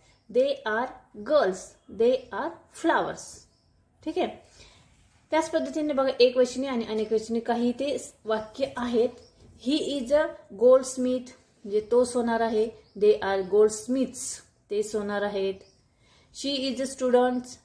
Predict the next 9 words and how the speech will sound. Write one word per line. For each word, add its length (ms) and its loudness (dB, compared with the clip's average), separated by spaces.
ती 100 -4
विद्यार्थिनी 680 0
आहे, 340 -2
they 160 8
are 240 0
students, 560 -2
त्या 260 0
विद्यार्थिनी 760 -2
आहेत. 440 0